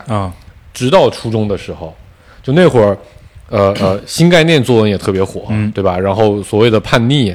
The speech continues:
Speaker 2: 对吧？
Speaker 1: 哎。
Speaker 2: 以这个韩寒，
Speaker 1: 哎。
Speaker 2: 呃，领，领衔的这样的一波，一波，
Speaker 1: 嗯。
Speaker 2: 一波文化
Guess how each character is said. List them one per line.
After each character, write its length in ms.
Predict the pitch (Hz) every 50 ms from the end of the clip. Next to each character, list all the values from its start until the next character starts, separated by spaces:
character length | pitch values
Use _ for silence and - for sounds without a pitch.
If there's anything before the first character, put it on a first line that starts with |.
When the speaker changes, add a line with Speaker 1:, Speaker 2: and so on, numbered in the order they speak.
| - -
Speaker 2:
对 120 | 113 107
吧？ 80 | 98 87
Speaker 1:
哎。 60 | 92
Speaker 2:
以 260 | 95 92 90 90 92
这 180 | 87 - 98 92
个 200 | 95 92 87 85
韩 220 | - - 101 110
寒， 280 | 101 110 98 95 98 104 - - -
Speaker 1:
哎。 180 | 107 101 101 - - - -
Speaker 2:
呃， 260 | 104 95 90 95 95 - - -
领， 220 | 98 98 98 95 95
领 180 | 98 95 92
衔 200 | 90 - 104 92
的 120 | 101 107 101
这 80 | 101
样 140 | 101 98 92
的 60 | 95
一 80 | 95 98
波， 300 | 92 98 95 95 98 -
一 80 | - 104
波， 220 | 107 98 95 98
Speaker 1:
嗯。 40 | 98
Speaker 2:
一 40 | 92
波 120 | 98 101
文 200 | 101 98 95 98
化 300 | - - 127 104 95 -